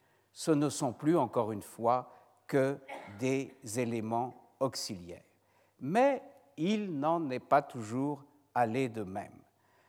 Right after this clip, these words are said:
Dans la première moitié du quinzième siècle,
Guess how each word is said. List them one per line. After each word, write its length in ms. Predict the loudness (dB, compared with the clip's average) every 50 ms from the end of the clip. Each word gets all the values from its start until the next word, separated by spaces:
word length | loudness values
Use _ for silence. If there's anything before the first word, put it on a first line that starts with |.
| _ _ -4
Dans 100 | 0 2
la 100 | 2 2
première 480 | 2 2 2 2 4 4 4 4 2 2
moitié 520 | 4 2 2 2 0 -2 -2 0 2 2
du 200 | 2 0 -6 -8
quinzième 600 | -6 0 2 2 4 4 2 -2 -2 -2 -2 -4
siècle, 520 | -6 -6 -4 -2 -2 -2 -2 -6 -12 -20